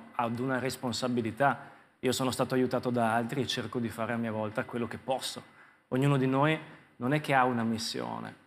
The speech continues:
ognuno di noi è una missione, ed è importante comunicare questo nel proprio luogo, nel proprio posto, in famiglia, nel lavoro, a scuola. Ognuno di noi ha questa potenzialità.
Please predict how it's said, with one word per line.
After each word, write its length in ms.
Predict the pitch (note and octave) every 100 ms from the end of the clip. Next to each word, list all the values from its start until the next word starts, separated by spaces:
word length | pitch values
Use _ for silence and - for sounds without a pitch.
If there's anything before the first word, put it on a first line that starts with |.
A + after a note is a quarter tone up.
| -
ognuno 260 | B2 B2+
di 140 | C3 B2+
noi 280 | B2+ C3 C#3 - _
è 140 | - C#3+
una 200 | B2 G#2
missione, 720 | G#2 - B2+ A#2 A#2 A2+ - - - C3
ed 60 |
è 40 | C3+
importante 1080 | C3 C#3 A#2+ C3+ C3+ C#3+ C#3+ C3+ A2+ - - _ _ _
comunicare 560 | - D3 C#3+ B2+ A#2 A2+
questo 480 | A#2+ G#2+ - A2+ - - _ _ -
nel 180 | B2 A2
proprio 840 | - C3+ D#3 D3+ C#3+ C3 A#2 - - -
luogo, 500 | A#2+ B2 C3 D3 C#3+
nel 140 | A2+
proprio 320 | - B2+ B2
posto, 640 | A2 B2+ C3 - C3 B2 -
in 140 | A#2+
famiglia, 640 | A2+ A#2 A#2+ C3 B2 B2+ A#2
nel 180 | B2 A#2+
lavoro, 460 | A2 A2+ A#2 A#2
a 40 | A2
scuola. 500 | - A#2 A2+ A2+ G2+ - - - - _
Ognuno 260 | C3 C#3 D#3
di 80 | C#3
noi 240 | C3 D3 - - -
ha 320 | B2 G#2+ - - - _ _ _ _ _
questa 440 | - C3+ D3 C3+
potenzialità. 920 | C#3 D3+ C#3+ C3+ B2+ B2+ A#2+ A#2 G#2